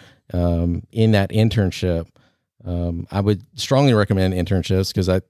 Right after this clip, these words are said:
I think that's a great way to figure out how businesses work.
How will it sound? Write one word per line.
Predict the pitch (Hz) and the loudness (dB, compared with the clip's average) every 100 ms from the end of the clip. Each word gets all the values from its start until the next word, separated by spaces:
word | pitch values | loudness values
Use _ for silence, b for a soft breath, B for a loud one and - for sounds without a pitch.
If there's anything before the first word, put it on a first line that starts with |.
| - | -8
I | 101 | -2
think | 113 | 0
that's | 104 - | 0 -2
a | |
great | 98 98 90 | 0 0 0
way | 95 | 0
to | 92 - 95 90 85 | -2 -4 -2 -2 -4
figure | - 113 95 92 | -2 0 2 2
out | 101 98 92 - _ _ _ _ _ | 2 2 0 -6 _ _ _ _ _
how | - 104 101 98 98 - _ _ - - 95 | 0 2 4 2 0 -8 _ _ -20 -20 -2
businesses | 110 98 101 95 | 0 2 0 -2
work. | 90 92 82 - | -2 -2 -4 -10